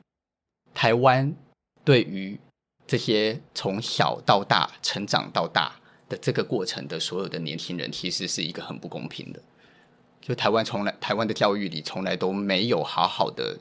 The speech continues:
去找到一个方法来让这些年轻人去，去替自己规划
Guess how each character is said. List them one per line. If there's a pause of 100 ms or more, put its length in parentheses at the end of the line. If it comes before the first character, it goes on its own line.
去 (580)
找
到
一
个
方
法
来
让 (160)
这
些
年
轻
人 (300)
去， (180)
去
替
自
己 (800)
规
划